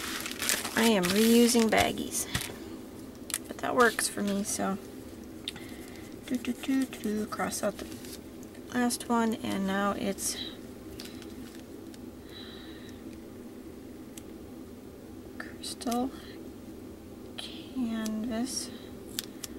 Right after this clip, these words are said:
art. Did it have a name? I mean, I can name it, but did it have a name?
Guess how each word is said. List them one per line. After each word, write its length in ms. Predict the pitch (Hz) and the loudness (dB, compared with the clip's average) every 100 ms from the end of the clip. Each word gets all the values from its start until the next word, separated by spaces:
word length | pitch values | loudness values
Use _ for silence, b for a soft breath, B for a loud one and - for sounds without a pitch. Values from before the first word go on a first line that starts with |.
| - - - - - - - | -10 -10 -10 -12 -12 -8 0
art. 320 | 214 285 - B B B B B B B B B B B - - - - - - | 2 2 -2 B B B B B B B B B B B -12 -10 -10 -10 -10 -4
Did 120 | 226 | -4
it 80 | - | -4
have 320 | - 285 285 | 0 2 4
a 60 | |
name? 600 | 208 214 196 185 - 170 214 - - - - - - - - - - - - - - - - - | 4 2 2 2 0 -2 2 4 4 0 -10 -10 -10 -10 -10 -10 -10 -10 -8 -8 -8 -10 -10 -8
I 140 | - - | -6 -4
mean, 160 | 185 - - | -4 -6 -4
I 120 | - 214 | -2 2
can 260 | 233 202 | 2 4
name 240 | 208 240 185 | 6 6 6
it, 200 | 180 - - - | 2 0 -4 2
but 240 | 214 202 208 | 6 6 6
did 140 | 196 | 4
it 120 | - - 202 - | 4 0 -4 0
have 300 | 208 208 220 | 2 2 0
a 120 | - | -2
name? 460 | 190 185 175 180 | 0 0 -2 -2